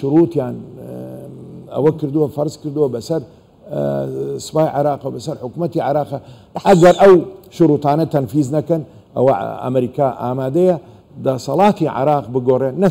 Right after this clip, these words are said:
Speaker 1: سیستەمەکە، بەس
Speaker 2: بەڵێ.
Speaker 1: دەسەڵاتەکەی ئەگۆڕێ،
Speaker 2: مهم.
Speaker 1: وەکو ئینقلابێک، ئێ، لە عێراق دەکرێ. ئەو دەسەڵاتانەی کە ئیسا لە عێراقدا ئەتوانم بڵێم هەمووی دەگۆڕێت و، ئێ، و دەسەل-، خەڵکێکی نوێ دروست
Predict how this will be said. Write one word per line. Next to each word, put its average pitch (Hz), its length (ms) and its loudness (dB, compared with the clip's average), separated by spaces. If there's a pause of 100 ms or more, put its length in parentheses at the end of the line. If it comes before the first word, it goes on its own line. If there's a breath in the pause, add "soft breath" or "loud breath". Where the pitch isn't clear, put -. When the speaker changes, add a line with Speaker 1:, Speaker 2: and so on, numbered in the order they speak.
Speaker 1:
سیستەمەکە، 98 580 -8
بەس 151 100 -2
Speaker 2:
بەڵێ. 147 120 -6
Speaker 1:
دەسەڵاتەکەی 120 640 -4
ئەگۆڕێ، 117 420 0
Speaker 2:
مهم. - 360 -12
Speaker 1:
وەکو 131 260 -2
ئینقلابێک، 131 580 -2 (120)
ئێ، 120 340 -2
لە 104 120 -4
عێراق 127 240 -4 (100)
دەکرێ. 135 280 -4 (520 soft breath)
ئەو 147 140 0 (260)
دەسەڵاتانەی 120 720 -6
کە 120 140 -8
ئیسا 151 220 -8
لە 117 100 -6
عێراقدا 131 400 -6 (360 soft breath)
ئەتوانم 123 360 -8
بڵێم 120 240 -10
هەمووی 120 240 -10
دەگۆڕێت 117 460 -8 (380 soft breath)
و، - 60 -8
ئێ، 123 160 -4 (1200)
و - 20 -10 (200)
دەسەل-، - 360 -10 (340 soft breath)
خەڵکێکی 151 480 2 (120)
نوێ 165 260 2 (320 loud breath)
دروست 131 260 2